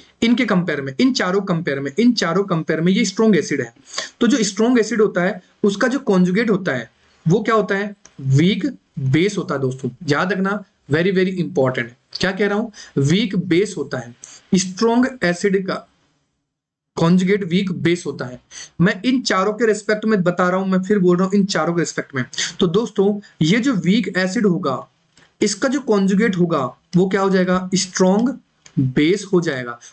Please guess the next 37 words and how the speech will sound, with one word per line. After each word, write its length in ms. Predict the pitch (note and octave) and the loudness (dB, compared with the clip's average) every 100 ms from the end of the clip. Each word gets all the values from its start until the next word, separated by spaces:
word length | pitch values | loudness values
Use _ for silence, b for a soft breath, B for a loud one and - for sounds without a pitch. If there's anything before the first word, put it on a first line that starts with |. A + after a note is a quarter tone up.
| B | B
और 80 | F3 | 0
अपने 240 | E3+ G3 | 0 0
पास 280 | F#3+ G3 E3+ | 0 0 2
यही 100 | F#3 | 0
पूछ 240 | F#3+ F3+ | 0 -2
रहा 80 | F3 | -2
है 60 | F3 | -2
कि 80 | |
क्षारीय 400 | G#3 - D3+ F3+ | -4 -4 -2 -2
प्रकृति 420 | F#3 F3+ F3+ D#3+ F#3+ | -4 -4 -4 -2 -2
सबसे 260 | F3+ - | -4 -4
ज्यादा 180 | D#3+ E3+ | -2 -2
किसकी 320 | F3+ F3+ - | -4 -6 0
होगी, 380 | G3 F3+ G3+ A#3+ B B - | 2 4 2 -2 B B -2
तो 220 | A#3+ - _ - | -2 -4 _ -2
ये 320 | C#3+ C#3 A3 | 0 2 2
वाला 480 | A#3 F3+ D#3+ E3+ - _ | 2 0 0 -4 -6 _
सबसे 680 | - F#3 F#3 F#3 F#3+ F#3 F#3+ - - | -4 -2 -2 -2 2 2 0 -10 -12
ज्यादा 640 | C#3 D#3+ D#3 D#3 D#3+ - _ | -6 -4 -2 0 -2 -4 _
क्षारीय 320 | - F3 E3+ F#3 | -6 -2 0 0
प्रकृति 300 | - D3+ E3+ | -4 -2 -2
दर्शाएगा। 560 | C#3 - D#3 F#3 G3 - | -2 -2 0 0 0 -2
इसका 220 | F#3+ - | -4 -2
ऑर्डर 260 | G3 D3+ E3+ | 0 2 0
कुछ 220 | F3 - | -2 -4
इस 120 | D#3 | -4
तरह 120 | D3+ | -2
से 140 | C3+ G#3+ | 0 -2
हो 220 | G#3+ G3 | 0 0
जाएगा 240 | E3 B2+ | 0 -4
दोस्तों। 340 | B2 C3 - - - _ B B - | -8 -14 -16 -18 -20 _ B B -2
चलिए 160 | G3 | 0
दोस्तों, 420 | G#3+ G#3+ A#3 D3 | 2 0 -6 -4
next 220 | D3 F#3 F#3 | -2 -2 -4
question 240 | E3+ D3+ | -6 -4
की 140 | C3 | -2
ओर। 140 | A#2+ | -2